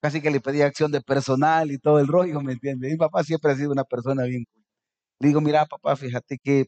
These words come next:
pues sí, ya cumplí dieciséis años", le dije. "Ajá", me dijo, y siguió comiendo. Y entonces le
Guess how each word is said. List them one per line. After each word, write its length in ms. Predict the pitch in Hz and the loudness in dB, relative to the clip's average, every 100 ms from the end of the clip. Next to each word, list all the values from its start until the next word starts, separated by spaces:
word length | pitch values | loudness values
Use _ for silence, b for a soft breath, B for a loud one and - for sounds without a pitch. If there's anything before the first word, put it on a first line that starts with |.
| - | -4
pues 140 | 120 | -6
sí, 260 | 151 151 120 | -2 -2 -2
ya 220 | 113 120 | -4 -4
cumplí 420 | - 117 - 135 | -10 -14 -6 -4
dieciséis 580 | 127 113 - 110 123 113 | -2 -6 -8 -8 -6 -4
años", 320 | 156 160 135 104 | -4 -4 -8 -12
le 80 | 85 | -16
dije. 260 | _ _ _ _ _ _ _ _ _ _ _ - | _ _ _ _ _ _ _ _ _ _ _ -10
"Ajá", 260 | 90 180 | -2 -2
me 140 | 160 110 | -2 -8
dijo, 180 | 90 104 | -12 -16
y 20 | |
siguió 300 | 104 110 123 | -10 -6 -4
comiendo. 500 | - 139 165 147 113 - _ _ _ _ _ _ _ _ _ _ _ _ _ _ _ _ | -2 2 2 2 -2 -8 _ _ _ _ _ _ _ _ _ _ _ _ _ _ _ _
Y 60 | 131 | -4
entonces 460 | 131 170 175 147 131 | 4 6 6 4 -6
le 120 | 117 | -8